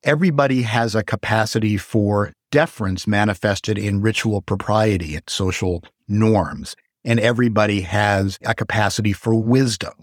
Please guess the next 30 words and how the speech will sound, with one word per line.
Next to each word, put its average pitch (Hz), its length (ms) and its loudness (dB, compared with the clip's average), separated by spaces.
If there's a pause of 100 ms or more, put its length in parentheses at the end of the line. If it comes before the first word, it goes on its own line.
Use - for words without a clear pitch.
(360)
manifested 104 720 0
in 101 140 0
your 101 160 2
ability 98 540 0
to - 140 -4
practically 101 760 -4
solve 90 420 -2
problems 95 640 2
and 101 100 2
to 107 80 0
make 101 320 -2
good 113 220 0
judgments 101 580 0
of 92 60 -4
the 90 100 -6
character 92 460 -4
of 90 100 -2
others." - 420 -2 (480)
So 120 200 0
Mengzi, 127 680 2 (160)
this 117 140 -2
great 117 180 2
Confucian 110 540 0
thinker, 107 400 0
says, 107 360 -2
"Develop 107 460 0
your 160 80 0
benevolence, 110 800 0 (320)
develop 117 400 0
your 110 320 2